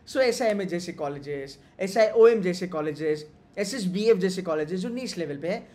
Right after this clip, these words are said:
उनके बारे में ज़्यादा बातें नहीं होती है, राइट? Because क्राउड भी उनके लिए अलग लेवल का है। एससीआईटी सत्तर परसेंटाइल पे आता है, बहुत बढ़िया भी इसको ले, हाईएस्ट तीस, एवरेज round about बारह, कट ऑफ देख लेना बहुत ज़्यादा कम है।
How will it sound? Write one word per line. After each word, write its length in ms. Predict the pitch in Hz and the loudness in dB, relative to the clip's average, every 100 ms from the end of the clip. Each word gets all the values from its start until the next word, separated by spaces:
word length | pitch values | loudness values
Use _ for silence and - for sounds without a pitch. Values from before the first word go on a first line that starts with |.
| - - | -18 -10
उनके 260 | 285 320 | -6 -2
बारे 180 | 226 185 | 0 0
में 100 | 170 | -2
ज़्यादा 240 | 156 139 147 | -6 -6 -6
बातें 280 | 135 131 | -8 -6
नहीं 260 | 208 214 277 | -2 0 2
होती 280 | 208 147 131 | 2 -2 -6
है, 100 | 135 | -4
राइट? 180 | 226 208 | -4 -2
Because 240 | 214 269 - - _ | -2 -2 -6 -20 _
क्राउड 300 | 247 254 269 | 4 6 6
भी 60 | 254 | 4
उनके 260 | 220 185 | -2 -2
लिए 120 | 202 | 0
अलग 280 | 220 175 175 | 0 2 0
लेवल 220 | 165 147 | 0 -2
का 120 | 147 143 | -6 -8
है। 140 | 113 - - _ | -10 -14 -20 _
एससीआईटी 520 | 196 196 262 247 277 262 - - - | -6 -2 0 0 -2 -6 -12 -20 -8
सत्तर 380 | - 277 262 | -4 -2 0
परसेंटाइल 400 | 214 - 196 190 | 0 0 -2 -2
पे 80 | 180 | -2
आता 180 | 180 180 | -2 0
है, 220 | 190 202 - - | -2 -4 -10 -10
बहुत 220 | 147 180 | -2 0
बढ़िया 280 | 180 180 180 | 2 2 2
भी 80 | 170 | 2
इसको 180 | 170 185 | 0 -2
ले, 140 | 180 185 - - | -2 -2 -10 -10
हाईएस्ट 380 | 151 170 170 - | -4 -4 -4 -6
तीस, 340 | 240 285 - - - - | -4 -2 -4 -8 -20 -8
एवरेज 340 | 165 165 165 147 | -4 -2 -2 -4
round 160 | 143 | -6
about 160 | 147 151 | -6 -6
बारह, 340 | 147 165 226 233 - | -2 2 4 4 -2
कट 100 | 170 | -4
ऑफ 100 | 175 | -2
देख 180 | 165 170 | -2 -2
लेना 220 | 180 190 196 | -2 -2 -4
बहुत 340 | 160 160 156 | -4 -4 -2
ज़्यादा 220 | 156 156 170 185 | -4 -4 -2 0
कम 160 | 190 | 2
है। 200 | 180 - | 2 0